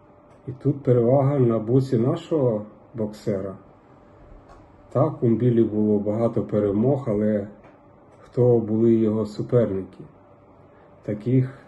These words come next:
е, суперників, як Сергій, у нього ще ніколи не було. А навпаки, у Сергія були такі опоненти, як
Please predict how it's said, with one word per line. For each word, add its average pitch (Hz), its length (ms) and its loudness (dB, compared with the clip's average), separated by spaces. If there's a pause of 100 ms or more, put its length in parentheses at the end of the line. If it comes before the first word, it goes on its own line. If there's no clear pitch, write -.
(120)
е, 131 460 -2
суперників, 127 600 2
як 120 200 2
Сергій, 123 460 2
у 127 280 -2
нього 120 340 0
ще - 180 -4
ніколи 127 420 2
не 113 120 4
було. 95 340 -6 (1400)
А 104 40 -4
навпаки, 110 560 2
у 139 80 4
Сергія 131 560 2
були 117 320 2
такі 117 500 -2
опоненти, 113 640 0
як 98 180 -4